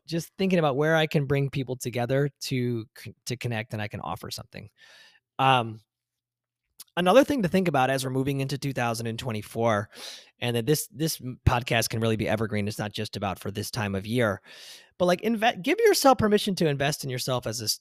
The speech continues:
as a teacher, right? If you have, if you're a yoga teacher out there and, like, yoga teaching is a hobby for you,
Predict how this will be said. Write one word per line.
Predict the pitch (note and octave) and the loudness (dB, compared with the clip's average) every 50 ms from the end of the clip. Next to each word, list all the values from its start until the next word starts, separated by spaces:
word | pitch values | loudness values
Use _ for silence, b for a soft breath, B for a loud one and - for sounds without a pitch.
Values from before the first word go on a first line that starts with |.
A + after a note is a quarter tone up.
| - - | -8 -6
as | - A#2 A2 A2 | -6 -4 -4 -4
a | G2 | -6
teacher, | - - A#2 G2+ - F2+ E2+ | -6 -8 -8 -8 -8 -6 -4
right? | F#2 F#2 G2 - | -4 -4 -4 -4
If | - B2 - - | -4 -6 -2 2
you | A3+ C4 | 4 6
have, | C#4 C#4 A3 - | 6 4 4 0
if | E3 C#3+ | -2 0
you're | F3+ A#3+ C#4 | 2 4 4
a | C4+ | 4
yoga | G3+ F#3+ F#3 E3+ E3 | 6 4 4 4 2
teacher | - E3 D#3 - D3 B2+ | 0 -2 -2 0 0 0
out | A#2+ A2+ - | 0 0 0
there | A#2+ A2+ A2+ A2+ | 0 2 2 2
and, | A2+ A2 | 0 0
like, | G#2+ G#2+ - | -2 -2 0
yoga | C3 C3+ D3 D3 | 0 0 0 0
teaching | - - C3+ - C3 B2 | -2 -4 -6 -4 -4 -4
is | A2+ A#2+ | -4 -4
a | B2+ | -4
hobby | - A2 G2 F#2+ G#2 A#2+ A#2+ | -6 -4 -2 -2 0 -2 -2
for | B2 - D#3+ | -2 0 0
you, | D3+ D3+ D#3+ F3 F#3+ | 2 4 4 2 2